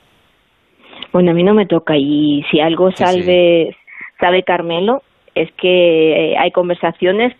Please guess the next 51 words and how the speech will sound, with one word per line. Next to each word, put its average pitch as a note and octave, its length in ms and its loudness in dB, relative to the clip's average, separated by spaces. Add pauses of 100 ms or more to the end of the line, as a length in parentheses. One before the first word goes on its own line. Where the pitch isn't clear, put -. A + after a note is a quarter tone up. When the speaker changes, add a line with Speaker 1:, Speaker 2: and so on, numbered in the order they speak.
Speaker 1:
que D3 360 -6
yo D#3+ 100 2 (140)
siempre F3+ 300 0
doy E3+ 180 2
el E3 160 -2
sitio F3+ 220 0
a F#3+ 40 -8
quien F3 160 -2
lo - 80 -2
tiene E3 220 0
que C3 80 -4
hacer, D#3 260 -2 (320)
que D#3+ 120 -2
es C#3 60 -6
Dorna A#3+ 360 0
y F3 40 -6
Carmelo D3+ 320 -2
Espeleta. A#2+ 480 -8 (300)
Y D#3 80 0
a D3+ 40 2
veces E3 300 0
es E3+ 100 -2
verdad E3 280 0
que E3 100 -4
ser E3 160 -2
las E3 200 -4
fechas, A#3+ 360 -2
pero D#3+ 140 0
yo D3+ 160 -2
nunca D#3+ 220 -4
las D#3 160 0
adelanto, E3+ 560 0
sino E3 180 -6
las C#3+ 100 0
adelantan D3 480 -4
ellos. B3 280 2 (520)
Y E3 100 0
bueno, A#3 220 0
yo F#3+ 120 0
creo E3 140 0
que F3+ 80 -4
esa, F3+ 260 -2
en F#3 120 0
esa F3+ 200 -2
confianza F3 560 -4
te, F3 420 0
tenemos E3 380 -2
que, D3 340 -4
que D3+ 80 -2
estar, E3+ 380 -2
¿no? F#3 140 -10